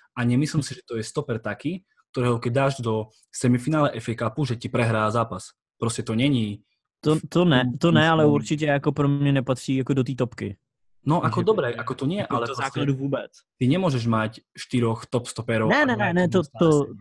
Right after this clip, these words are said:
Speaker 2: to ne, to, to v žádném případě. Podle mě na lavičku je úplně v pohodě.
Speaker 1: Čiže, a to vravím, a prostě na ten F A Cup, vieš, budú hrať semifinále proti Crystal Palace, tak n-, nevidím dôvod, prečo by to Otamendi nemohol v pohode
Speaker 2: Ano, tak
Speaker 1: potiahnuť.
Speaker 2: samozřejmě, samozřejmě,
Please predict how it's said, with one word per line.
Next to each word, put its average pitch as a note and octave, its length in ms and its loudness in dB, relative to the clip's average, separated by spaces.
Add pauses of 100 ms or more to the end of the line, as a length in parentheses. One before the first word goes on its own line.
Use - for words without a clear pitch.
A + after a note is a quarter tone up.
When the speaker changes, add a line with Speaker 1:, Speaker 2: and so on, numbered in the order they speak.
Speaker 2:
to D3+ 100 2
ne, D3 240 2
to, C3+ 180 -2
to C3 140 -2
v - 40 2
žádném C3+ 240 2
případě. B2 260 -2
Podle D3 140 0
mě E3 100 4
na D#3 100 4
lavičku D#3 300 0
je D3+ 60 4
úplně C#3 220 0
v - 100 -10
pohodě. A2 280 -4 (140)
Speaker 1:
Čiže, A#2+ 340 -2 (180)
a B2 40 -6
to C3 100 -4
vravím, D3 360 -2
a A2+ 80 -8
prostě A#2 280 -6
na A2+ 60 -4
ten A#2 180 -6
F A#2+ 160 -6
A D#3+ 120 -2
Cup, E3+ 200 -2
vieš, A#2 140 -4
budú A#2+ 240 -6
hrať A2+ 160 -2
semifinále B2 580 0
proti A#2 380 -6 (320)
Crystal B2+ 360 -2
Palace, B2 440 -2
tak A2 140 -8
n-, A#2 100 -4 (720)
nevidím B2 400 0
dôvod, B2+ 260 -2
prečo A#2+ 240 -6
by A#2+ 100 -2
to A#2 160 -4
Otamendi B2 440 0
nemohol A#2 280 -2
v - 80 -18
pohode A#2 280 -2
Speaker 2:
Ano, - 80 -8
tak - 80 -
Speaker 1:
potiahnuť. A#2+ 360 2
Speaker 2:
samozřejmě, C3 540 0
samozřejmě, B2+ 480 0